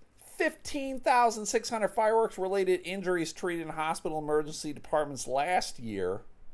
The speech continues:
and at least eighteen people died as a result of mishandling fireworks. Hopefully one or two from around my neighborhood.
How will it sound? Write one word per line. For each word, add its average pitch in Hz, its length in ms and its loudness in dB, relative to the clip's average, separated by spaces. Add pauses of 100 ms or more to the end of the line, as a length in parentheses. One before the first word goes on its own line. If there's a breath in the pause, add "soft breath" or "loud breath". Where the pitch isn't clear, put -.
(520 soft breath)
and 123 180 -10 (200)
at 147 120 -4
least 190 400 -6
eighteen 160 380 -8
people 139 260 -8
died 139 360 4
as 120 160 2
a 113 40 6
result 117 340 2
of - 80 -2
mishandling 113 440 -2
fireworks. 104 720 -2 (1080)
Hopefully 202 540 2
one 165 260 2
or 156 100 -2
two 151 320 -2
from 127 240 10
around 123 340 6
my 110 220 2
neighborhood. 92 640 -4